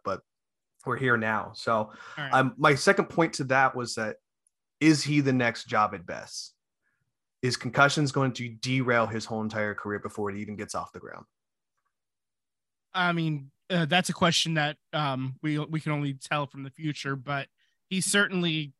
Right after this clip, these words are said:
Speaker 2: this could be a thing. And, I mean, we have to see what happens this offseason. Obviously, he's not gonna be taking any hits, uh, in, in the offseason for sure. Like,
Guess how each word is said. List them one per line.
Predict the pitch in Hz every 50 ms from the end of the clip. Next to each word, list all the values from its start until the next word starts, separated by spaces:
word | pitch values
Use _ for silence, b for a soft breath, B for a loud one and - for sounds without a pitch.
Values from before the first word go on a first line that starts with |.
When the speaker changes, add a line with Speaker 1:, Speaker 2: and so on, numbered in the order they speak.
| _ -
Speaker 2:
this | 160 151 190 196 -
could | - - - 180 185 170 143
be | 147 175 165 151 143 143 131 _ _ _ _ _ _ _ _ _ _ _ _ _ _ -
a | 165 160
thing. | 139 - 180 180 175 165 160 156
And, | 165 165 160 160
I | 139 165
mean, | 165 160 156 151
we | 165 165
have | 175 175
to | - 165
see | - - 190
what | 170 175 170
happens | 160 156 175 170 - 170 165 151
this | 165 156
offseason. | 165 156 165 196 - - 170 170 160 131 139 139 131 131 - _ _ _ _ _ -
Obviously, | 151 170 170 160 185 185 - - 190
he's | 175 180 180 156 143
not | 180 180 185
gonna | 165 190 190
be | 185 180
taking | - 196 190 185 - 190
any | 185 190 185 175
hits, | 151 143 170 240 240 - - - - - _ _ _ _ _ _ -
uh, | 180 180 175 170 160 165 165
in, | 180 185 180 -
in | - 185 180
the | 180 175
offseason | 175 180 220 226 - - 208 190 147 156 160 -
for | - 156 151
sure. | 147 - - 190 202 190 165
Like, | 160 160 151 147